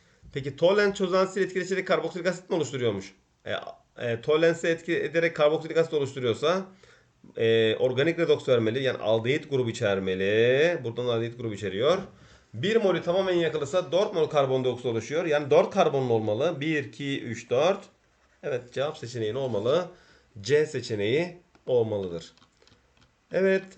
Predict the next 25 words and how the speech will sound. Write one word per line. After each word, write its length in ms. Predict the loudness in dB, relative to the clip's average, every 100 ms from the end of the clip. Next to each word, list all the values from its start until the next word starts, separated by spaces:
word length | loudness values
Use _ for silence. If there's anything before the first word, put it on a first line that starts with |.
| -4
elli 240 | -2 0
altı 300 | 2 2 0
nolu 200 | -4 -2
sorumuza 440 | -2 -2 0 0 2
devam 220 | 2 2
ediyoruz 340 | 2 2 2
arkadaşlar. 680 | 0 2 0 2 0 0 -4 _ -20 _ _ _ _ _ _ _ _ _ _ _ -6
Aşağıda 640 | 0 4 4 6 2 2
yapı 200 | 0 0
formülü 400 | 0 0 2 4
verilen, 500 | 4 4 4 4 0 -10 _ -20 -20 _ -4
e, 440 | 4 6 8 6 6
bileşiklerden 480 | 2 -2 -2 0 2
hangisinin 460 | 2 2 0 0
karşısında 380 | 2 0 0 4
yaygın 240 | 6 6
adı 120 | 2 2
yanlış 300 | 0 0 0
verilmiştir? 580 | 0 0 -2 -4 -4 -14 _ _ _ _
Birinci 520 | -6 -4 -2 -4 -8 -10 -14 -8
bileşiğimiz 500 | -2 -2 0 -4 -6 -14 -8
propanon 500 | -2 0 2 2 4
yani 180 | 2 2
aseton, 560 | -2 -2 2 2 2
doğru. 500 | 4 6 8 6 2